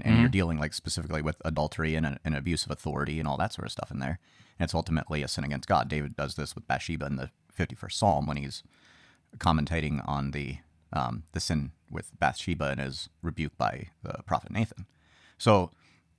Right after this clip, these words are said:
Speaker 1: so I think this is one thing, is that all of these are ultimately, um, how do we not sin against God, right? And part of that
Speaker 2: Mm-hmm.
Speaker 1: is that God has given you particular representatives of himself in this world, right? So that, um,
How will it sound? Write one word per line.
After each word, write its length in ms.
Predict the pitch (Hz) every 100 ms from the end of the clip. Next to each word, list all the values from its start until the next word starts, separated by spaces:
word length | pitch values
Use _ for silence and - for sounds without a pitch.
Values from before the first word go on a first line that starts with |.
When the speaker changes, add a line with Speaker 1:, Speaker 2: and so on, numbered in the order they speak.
| _ _ _ _ -
Speaker 1:
so 120 | 113
I 40 | 98
think 140 | 113
this 80 | 101
is 100 | 92
one 200 | 87 98
thing, 180 | 78 73
is 80 | 80
that 120 | 85
all 180 | 87 90
of 60 |
these 220 | 82 80 -
are 400 | 80 78 71 - -
ultimately, 680 | 85 - 80 - 76 76 - _ _ _ -
um, 240 | - - -
how 120 | 82
do 80 | 78
we 240 | 73 71 76 -
not 240 | 80 -
sin 120 | -
against 320 | 73 67 -
God, 300 | - 73 69 82 _ _ _ _ _ _ -
right? 220 | 76 80
And 220 | 98 82
part 200 | 78 107
of 60 | 101
that 220 | 78 78
Speaker 2:
Mm-hmm. 80 | -
Speaker 1:
is 120 | 82
that 180 | 76 80
God 160 | 87 85
has 100 | 82
given 160 | 85 82
you 60 | 80
particular 400 | - 85 80 76
representatives 720 | 73 85 87 98 73 73 - - _ _ _
of 160 | 90 87
himself 580 | 82 76 90 73 - -
in 180 | 95 78
this 220 | 69 -
world, 380 | 92 85 - 78 _ _
right? 240 | - 78 78
So 140 | 85
that, 160 | 78 76 _ _ _ _ _
um, 380 | 80 69 65